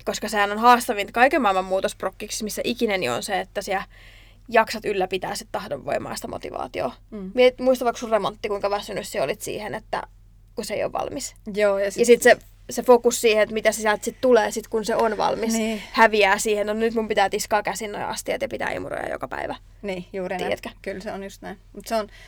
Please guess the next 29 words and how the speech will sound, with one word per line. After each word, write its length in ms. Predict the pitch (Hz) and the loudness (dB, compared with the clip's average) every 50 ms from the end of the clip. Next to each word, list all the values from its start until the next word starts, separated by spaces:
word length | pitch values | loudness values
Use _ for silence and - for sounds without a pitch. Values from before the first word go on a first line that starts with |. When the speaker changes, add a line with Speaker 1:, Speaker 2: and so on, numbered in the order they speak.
| - - | -20 -10
Speaker 2:
se 120 | - 247 | -4 -2
on 160 | 233 233 226 | -2 -2 -2
jännä 320 | 240 269 294 294 269 226 202 | 0 0 0 0 -2 -4 -4
toi 180 | 185 185 196 | -4 -4 -4
ihmisen 320 | 202 196 202 190 185 185 180 | -4 -6 -6 -8 -6 -6 -6
mieli, 400 | 185 185 196 190 175 165 - - | -4 -2 -2 -2 -2 -2 -4 -8
miten 360 | - 180 180 - 107 - - | -10 -10 -8 -8 -8 -8 -8
niinku, 400 | 104 - - 190 190 - 185 180 - - - - - - | -8 -8 -8 -8 -8 -10 -12 -12 -12 -20 -20 -18 -10 -6
ja 60 | - | -2
tässäkin 400 | 254 277 269 - 285 226 226 208 | -2 -2 -2 -4 -8 -6 -8 -8
me 100 | 196 196 | -8 -4
päästään 520 | - 233 208 208 214 - - 180 - - | -2 0 0 0 -2 -4 -8 -8 -8 -6
niinku, 400 | - - - 180 - 196 - - - - - - - - - | -10 -10 -12 -10 -10 -10 -12 -12 -16 -20 -20 -20 -20 -6 -4
periaatteessa 420 | 262 262 247 226 220 214 220 262 | 0 0 0 0 0 -6 -6 -4
ihan 200 | 277 302 262 240 | -2 -2 -4 -4
samat 300 | 262 262 247 208 196 240 | -4 -4 -4 -2 -2 -4
asiat, 260 | 254 - - 170 - | -4 -4 -6 -10 -10
mistä 220 | - 180 - - 180 | -10 -16 -12 -12 -10
me 40 | |
puhuttiin 340 | 175 196 190 185 - 208 196 | -10 -10 -10 -6 -4 -2 -2
aikaisemmin. 480 | 180 185 - 185 - - - - - - - - - - - - - - - - - - - - - - - - - - - - - - 202 190 - - - 180 151 - | -2 -2 -4 -8 -14 -12 -14 -14 -14 -16 -20 -20 -20 -20 -20 -20 -20 -20 -20 -20 -20 -20 -20 -20 -20 -20 -20 -20 -20 -20 -20 -18 -16 -14 -16 -16 -16 -14 -14 -14 -14 -4
Tavoite. 380 | - 196 196 208 247 - 302 294 - - - - - - - - - - - - - - - - - - | -2 -2 -2 -2 -4 -6 -8 -12 -12 -20 -20 -20 -20 -20 -20 -20 -20 -20 -20 -20 -20 -20 -20 -20 -18 -12
Mitä 260 | 247 247 - - 339 | -8 -8 -6 -6 -6
sun 180 | 294 - 214 196 | -6 -6 -8 -8
pitää 300 | 190 196 - 196 190 190 | -8 -6 -2 -2 -2 -2
muuttaa, 640 | 196 208 233 226 214 196 - - - - - - - | -2 -4 -6 -6 -8 -8 -10 -10 -8 -8 -6 -6 -6
jotta 180 | 190 - - | -8 -10 -12
sä 100 | 185 202 | -16 -10
pääset 540 | - 220 196 180 175 185 - - - - - | -4 -2 -2 0 -2 -4 -6 -10 -18 -20 -20